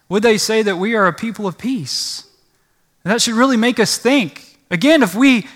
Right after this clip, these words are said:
are struggling with this, which I'll be the first one to admit, I struggle with peace. I do.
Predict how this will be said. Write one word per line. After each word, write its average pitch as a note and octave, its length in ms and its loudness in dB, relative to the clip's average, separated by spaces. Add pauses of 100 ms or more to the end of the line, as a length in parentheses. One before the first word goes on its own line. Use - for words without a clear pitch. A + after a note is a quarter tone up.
(120)
are G#3 100 4
struggling B3+ 760 2
with F3 140 -2
this, C3+ 300 -6
which F#3+ 320 -4 (200)
I'll G3 160 4
be A3 120 -2
the F#3 80 -2
first A3+ 280 0
one A#3 180 2
to A3+ 120 2
admit, G#3 240 4
I E3+ 140 2
struggle G3+ 400 2
with F#3+ 180 0
peace. - 640 -2 (300)
I F3 80 2
do. E3+ 480 2